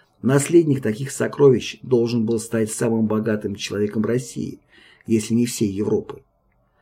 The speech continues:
А пока обожавшая мать более чем щедро снабжала сына деньгами. Когда ему было двенадцать лет, он устроил, как ему казалось, милую ребячью шутку,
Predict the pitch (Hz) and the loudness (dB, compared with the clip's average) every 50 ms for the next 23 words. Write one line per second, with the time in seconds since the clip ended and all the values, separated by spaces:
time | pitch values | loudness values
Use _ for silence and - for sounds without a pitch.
0 | _ _ _ _ _ - - 110 110 120 135 135 - 165 160 143 131 117 117 117 | _ _ _ _ _ -8 -6 -2 0 2 2 2 2 2 2 2 2 2 2 2
1 | 139 131 120 - - - 120 117 123 131 127 123 - - - 117 117 120 110 110 | 2 2 2 0 -2 0 0 0 2 0 0 -2 -2 -6 -6 -2 0 2 2 2
2 | 107 107 - - 107 104 107 - - - 139 139 135 110 101 - - 107 95 95 | 2 0 -2 -4 -4 -4 -4 -2 2 4 4 4 4 2 -4 -4 -6 -6 -6 -4
3 | 98 107 113 104 104 104 - - - 120 107 98 92 92 107 107 104 101 90 76 | -4 -2 -2 -2 -4 -6 -8 -8 -6 -6 -4 -4 -4 -2 0 0 0 -2 -4 -8
4 | 67 - - - _ _ _ _ _ _ _ _ _ _ _ _ _ _ _ _ | -10 -12 -16 -20 _ _ _ _ _ _ _ _ _ _ _ _ _ _ _ _
5 | _ _ _ _ _ _ _ _ _ - 120 113 135 147 156 160 156 165 160 156 | _ _ _ _ _ _ _ _ _ -4 -2 2 4 6 6 6 6 4 2 2
6 | 151 151 147 131 127 135 147 151 147 135 139 - 135 135 139 139 147 147 139 131 | 2 2 2 2 2 2 4 4 2 2 2 0 -2 0 2 2 4 4 2 2
7 | 113 113 110 107 - - - 131 127 120 113 104 101 - - 104 101 - 107 101 | 2 0 0 0 -2 0 2 4 4 6 4 4 2 0 -4 -6 -6 -6 -6 -6
8 | 95 95 - 101 107 104 110 110 110 107 104 - - _ - - - _ _ _ | -6 -6 -6 -4 -4 -2 0 0 0 0 -2 -6 -12 _ -20 -20 -20 _ _ _
9 | 127 139 165 175 165 151 143 135 127 123 123 127 135 123 120 - - 139 127 131 | -2 0 2 2 4 6 6 6 6 4 4 4 4 4 4 2 -4 -4 -4 -6
10 | - - - - - - - - | -6 -10 -12 -12 -14 -18 -20 -20